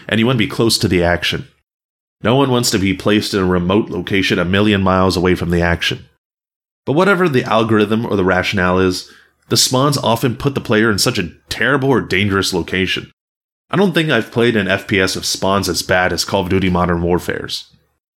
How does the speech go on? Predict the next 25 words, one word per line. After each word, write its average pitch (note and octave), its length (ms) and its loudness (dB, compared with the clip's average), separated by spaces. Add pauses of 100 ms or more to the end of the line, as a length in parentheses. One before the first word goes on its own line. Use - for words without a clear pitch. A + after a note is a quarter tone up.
(500)
In C3 120 2
the C#3 140 2
older D3+ 280 4
Call B2+ 220 2
of G#2+ 80 0
Duties G#2+ 380 2
like F2 120 -6
Call G2 160 2
of F2 80 -4
Duty F#2 220 2
one, G2+ 340 0
two, G#2+ 180 0
and F2+ 160 -2
four, G#2+ 400 2 (380)
there D3+ 100 2
were E3+ 60 4
often B2+ 320 0
spawn G#2+ 420 2
zones G#2 380 2
that F#2+ 140 -4
players G2 360 0
entered G2+ 360 -4
the F2+ 60 0
game F2+ 280 -2
through. E2+ 340 -6